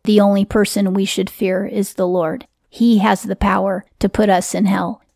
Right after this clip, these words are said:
And we can withstand any torment or abuse that comes our way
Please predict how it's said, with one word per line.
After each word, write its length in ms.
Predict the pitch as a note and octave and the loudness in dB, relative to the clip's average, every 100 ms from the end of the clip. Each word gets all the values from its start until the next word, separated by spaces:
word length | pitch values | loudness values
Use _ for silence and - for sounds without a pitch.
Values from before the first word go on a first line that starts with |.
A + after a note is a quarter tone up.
| _ _ | _ _
And 220 | G#3 G#3+ | 4 6
we 120 | A#3 | 6
can 260 | A#3+ C4+ A#3+ | 6 4 6
withstand 960 | A3+ - - - - G#3 G#3 F#3 F#3+ - | 4 2 -8 -6 -2 0 0 -2 -4 -8
any 280 | G#3 G#3+ G3+ | -2 0 0
torment 640 | G3+ - G3+ G3 G3 G3 - | -2 -2 0 0 0 -2 -4
or 220 | G#3 G3 | -2 0
abuse 500 | G3 F#3+ G3+ G#3 - | 0 0 -2 -2 -4
that 220 | - G#3 - | -4 -4 0
comes 260 | G#3+ G3+ | 0 0
our 220 | G3 F3+ | -2 -4
way 380 | F#3+ G3+ G3 F#3+ | -2 -2 -2 -6